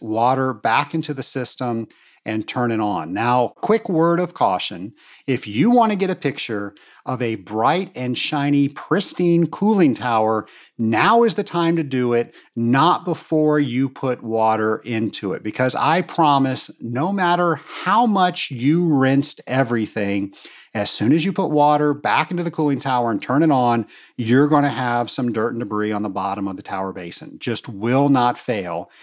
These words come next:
And if that's when you show it to the customer, the customer's gonna say, "How come you didn't clean this part?" So snap a couple of pictures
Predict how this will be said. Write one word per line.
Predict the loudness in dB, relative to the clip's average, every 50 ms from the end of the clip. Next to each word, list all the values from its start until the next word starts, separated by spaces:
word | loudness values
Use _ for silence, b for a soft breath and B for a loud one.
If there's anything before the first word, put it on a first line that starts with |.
| B B B B
And | -4 -4
if | -4 -4
that's | -2 0 0 2 2 0 -2 -4
when | -4 -2 0
you | -2 -2
show | -2 -2 0 2 2 2 2
it | 0 -2
to | -4 -4
the | -2 -4 -4
customer, | 0 0 0 0 -2 -4 -6 -6 -6
the | -4 -2
customer's | -2 -2 -2 -2 -2 -2
gonna | 0 0 0
say, | 2 0 0
"How | 0 2 0 0
come | 2 4 4 6 6
you | 6
didn't | 8 6 6 6
clean | 6 6 6 6 6 6
this | 4 4 0 0
part?" | 2 2 2 2 0 -4 -10 B B B B B B B B
So | 0 2 4 4
snap | 4 2 2 2 2 4 2 2 0
a | -2 0
couple | 0 0 0 2 2 2
of | 2 2 0 0 -2
pictures | -2 -2 -2 -4 -4 -2 -2 0 0 0 -2 -2 -6